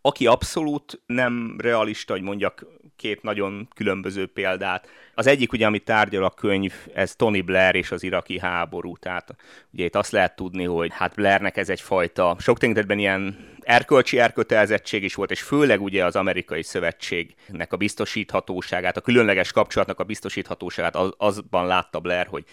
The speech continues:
feltétel nélkül teljesíti a, az amerikai elnök minden kérését, és ez oda vezetett, hogy hát gyakorlatilag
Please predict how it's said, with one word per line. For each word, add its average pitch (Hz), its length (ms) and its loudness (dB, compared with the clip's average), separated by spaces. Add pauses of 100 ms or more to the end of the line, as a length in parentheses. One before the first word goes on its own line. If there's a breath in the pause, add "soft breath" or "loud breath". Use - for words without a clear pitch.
(120)
feltétel 98 560 0
nélkül 85 340 -6
teljesíti - 680 -8
a, - 220 -12 (340 loud breath)
az - 80 -14
amerikai 85 340 -4
elnök 85 300 -4
minden 87 260 -6
kérését, 143 480 0
és 92 100 -8
ez 98 80 -4
oda 95 180 -2
vezetett, 87 420 -4
hogy 85 240 -6 (400 soft breath)
hát 85 140 -8
gyakorlatilag 82 760 -4